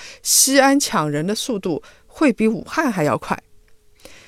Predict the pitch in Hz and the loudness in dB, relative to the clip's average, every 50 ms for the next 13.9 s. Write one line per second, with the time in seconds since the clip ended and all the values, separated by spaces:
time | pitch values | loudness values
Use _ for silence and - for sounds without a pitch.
0 | - - _ _ _ _ _ _ _ - 226 214 220 - 320 302 311 269 196 151 | -20 -20 _ _ _ _ _ _ _ 4 6 6 6 8 6 4 4 4 2 2
1 | 180 - - 294 302 302 311 349 339 - 240 233 220 180 170 180 214 - 190 202 | 2 2 4 4 4 4 4 2 4 4 4 6 6 6 4 4 2 0 -2 2
2 | - 240 214 - - - 220 185 175 - - - 160 - - - - 190 - - | 4 4 4 4 0 0 0 0 0 0 0 2 2 2 0 -2 -4 -4 0 0
3 | 208 185 180 202 208 240 247 - 226 233 240 247 254 262 277 - _ - - - | 0 2 2 2 2 2 2 2 2 4 4 4 2 0 0 -4 _ -20 -20 -20
4 | - - _ _ - 175 - 156 - 226 240 240 240 - 240 247 254 277 - _ | -20 -20 _ _ 0 0 0 0 0 2 2 2 4 2 2 2 2 -2 -4 _
5 | _ _ - 294 285 285 - 285 269 269 269 269 277 - - - _ _ - 202 | _ _ 0 0 2 2 4 4 6 6 6 4 2 -2 -16 -20 _ _ 2 4
6 | 147 151 - 285 285 277 277 208 - - 185 - 262 269 269 277 311 - - 214 | 4 4 6 4 4 4 4 2 -2 -2 0 4 4 6 4 4 0 -2 -2 -2
7 | 196 190 185 185 - - - 220 214 240 - - - 139 - - - - - - | 0 0 -2 -4 -4 -4 -2 0 0 0 0 0 0 -2 -4 -4 -6 -6 -2 0
8 | 254 254 - - 135 - - - - - - - - - - 214 - - - - | 0 2 4 2 2 0 -2 -14 -20 -20 -10 -4 -2 0 2 2 2 2 0 -6
9 | - - - 302 302 330 320 339 330 339 349 247 - 180 175 - - - - - | -6 0 2 4 4 4 4 2 2 2 2 0 0 0 -2 -6 -6 -8 -10 -14
10 | - _ _ - - - - - - - - _ _ - 220 254 320 427 - 277 | -20 _ _ -20 -20 -20 -20 -20 -20 -20 -20 _ _ 4 6 8 8 8 6 4
11 | 269 269 - 285 269 247 226 214 220 - _ - - 359 349 311 247 214 226 - | 2 2 4 6 8 8 8 6 4 0 _ -4 -2 0 0 2 2 0 2 2
12 | 269 262 254 254 220 190 196 220 233 277 277 226 - 240 220 170 156 151 175 202 | 2 4 4 4 2 2 0 -2 0 2 2 2 2 0 0 0 0 0 0 0
13 | 196 - 156 - - - 240 254 - - 311 214 202 - - - - | 0 0 -2 -4 -2 0 0 0 2 2 0 -2 -2 -4 -6 -6 -6